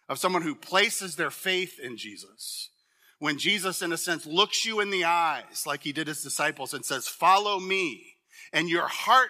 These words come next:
leaps inside of you and says, "I will follow." It's at that moment,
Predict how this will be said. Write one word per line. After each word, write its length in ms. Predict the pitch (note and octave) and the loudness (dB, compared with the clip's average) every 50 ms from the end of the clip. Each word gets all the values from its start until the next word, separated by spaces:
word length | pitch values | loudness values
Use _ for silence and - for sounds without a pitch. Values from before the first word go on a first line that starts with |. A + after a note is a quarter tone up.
| - - | 0 -6
leaps 460 | F3 F3 G#3+ A#3 A3+ F#3 - - - | -2 0 0 0 0 -2 -6 -6 -4
inside 520 | F#3+ F3 E3+ - - - C3+ C#3+ D3 D3+ D3 | -4 -4 -4 -4 -2 0 2 2 0 0 -4
of 140 | C3 A2 | -8 -10
you 180 | A#2+ A#2+ A2+ G#2+ | -10 -12 -10 -10
and 120 | G#2+ G2+ | -10 -10
says, 240 | - A#2 G#2 G2 - | -10 -10 -10 -8 -6
"I 100 | A2 G2+ | -8 -8
will 160 | F#2+ F2+ E2+ | -8 -8 -14
follow." 400 | - - - F#2 - - - _ _ _ _ _ _ _ _ _ _ _ _ _ _ _ _ _ _ _ _ _ _ _ _ _ _ _ _ _ _ _ _ _ _ _ _ _ _ _ _ - | -16 -18 -20 -18 -20 -20 -20 _ _ _ _ _ _ _ _ _ _ _ _ _ _ _ _ _ _ _ _ _ _ _ _ _ _ _ _ _ _ _ _ _ _ _ _ _ _ _ _ -14
It's 160 | B2+ - - | -12 -10 -8
at 140 | C3+ B2+ - | -10 -4 0
that 280 | D3+ F3 G3+ G3 - G3+ | 2 2 2 2 2 4
moment, 720 | G3 A3+ A#3 A3 F#3 C3 G2 - - - - - - | 4 4 4 4 0 -4 -10 -12 -16 -12 -12 -12 -12